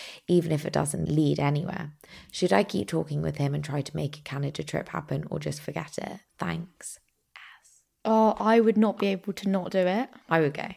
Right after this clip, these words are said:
Speaker 2: I would a hundred percent do the Canada weekend getaway.
Speaker 1: Yeah, same. Lovely.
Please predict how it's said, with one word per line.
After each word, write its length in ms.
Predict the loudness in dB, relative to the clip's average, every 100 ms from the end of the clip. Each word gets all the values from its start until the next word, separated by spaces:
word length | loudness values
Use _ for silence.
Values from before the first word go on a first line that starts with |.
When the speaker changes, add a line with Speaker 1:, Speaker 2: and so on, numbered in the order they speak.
| _ _ 0
Speaker 2:
I 160 | 4
would 160 | 4 4
a 60 | 0
hundred 500 | -4 -6 -2 0 -2
percent 280 | -2 -2 -2
do 100 | -6
the 120 | -6
Canada 320 | -6 -4 -4
weekend 340 | -4 -4 -4
getaway. 140 | 0 4
Speaker 1:
Yeah, 100 | 4
same. 320 | 2 -2 -4 -10 -6
Lovely. 540 | -2 -2 -4 -8 -10